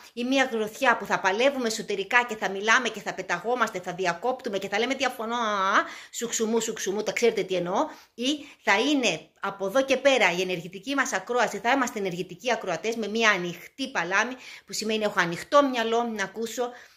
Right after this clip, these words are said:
έχω ανοιχτά τα μάτια μου με ενδιαφέρον να σε δω, να σε κατανοήσω και ανοιχτή την καρδιά να σε αποδεκτώ. Ενεργητική ακρόαση, λοιπόν, βασικό συστατικό της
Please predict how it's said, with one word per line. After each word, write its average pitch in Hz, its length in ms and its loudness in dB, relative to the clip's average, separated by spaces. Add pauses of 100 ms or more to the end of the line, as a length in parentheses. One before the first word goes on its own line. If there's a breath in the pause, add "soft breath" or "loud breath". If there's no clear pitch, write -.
(220 loud breath)
έχω 185 180 2
ανοιχτά 180 380 4
τα 262 140 0
μάτια 233 320 4
μου 202 100 -4
με 196 100 -2
ενδιαφέρον 226 760 0
να 190 100 -2
σε 185 200 -2
δω, 208 400 2
να 214 140 -2
σε 190 100 -8
κατανοήσω 180 540 -4
και 214 100 -8
ανοιχτή 175 360 -6
την 233 140 -14
καρδιά 185 400 2 (280 loud breath)
να 226 220 0
σε 226 380 2 (320 loud breath)
αποδεκτώ. 165 800 -10 (100)
Ενεργητική 170 520 -2
ακρόαση, 196 380 -2
λοιπόν, 240 380 -2
βασικό 151 540 -4
συστατικό 196 760 -8
της - 280 -8